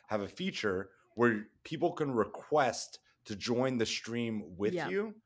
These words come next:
Speaker 1: a-,
Speaker 2: exactly.
Speaker 1: and then they can leave. So it's more of an interactive, uh, version of just kinda typing out your comment in, in the comment section.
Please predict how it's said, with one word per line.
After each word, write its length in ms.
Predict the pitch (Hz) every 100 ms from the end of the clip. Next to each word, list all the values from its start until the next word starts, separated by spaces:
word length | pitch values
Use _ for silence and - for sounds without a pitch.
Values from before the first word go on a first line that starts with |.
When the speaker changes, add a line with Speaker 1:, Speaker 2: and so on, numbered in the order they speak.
| _ -
Speaker 1:
a-, 40 |
Speaker 2:
exactly. 380 | 185 170 - -
Speaker 1:
and 220 | 120 110
then 220 | 107 104
they 100 | 101
can 320 | 104 120 110 110
leave. 460 | 131 87 71 - _ _ -
So 400 | - 123 104 101
it's 240 | 110 -
more 260 | 107 117 120
of 100 | 107
an 100 | 113 -
interactive, 800 | 120 110 113 123 - 120 98 87 _ _ _ 87
uh, 280 | 92 92 92 -
version 440 | 117 120 113 110
of 200 | 101 98
just 460 | - 98 - - - -
kinda 220 | 127 -
typing 580 | - - 117 120 110 101
out 260 | 104 101
your 140 | 92 -
comment 520 | - 95 120 156 -
in, 220 | 101 95 98 95
in 140 | 90
the 80 | 85
comment 400 | - 98 120 139
section. 460 | - 143 - 180